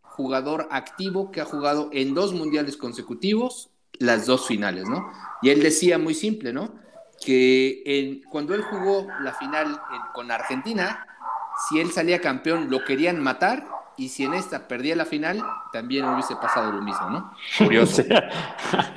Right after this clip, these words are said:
Speaker 2: Con, con, con, con ultimátum de muerte, ¿no?
Speaker 1: Muy, muy, muy,
Speaker 2: Qué
Speaker 1: muy
Speaker 2: joya.
Speaker 1: concreto, el, muy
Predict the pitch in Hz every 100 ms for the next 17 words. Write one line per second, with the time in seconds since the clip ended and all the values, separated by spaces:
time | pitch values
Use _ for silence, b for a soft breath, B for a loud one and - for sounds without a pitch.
0 | B B B - 135 143 143 139 139 196
1 | 131 185 - 135 131 131 131 120 131 131
2 | 127 139 147 160 147 131 127 131 139 143
3 | 139 120 135 202 82 82 90 135 156 160
4 | 156 170 185 - 180 196 196 190 165 190
5 | 180 165 165 156 165 160 160 139 123 117
6 | 120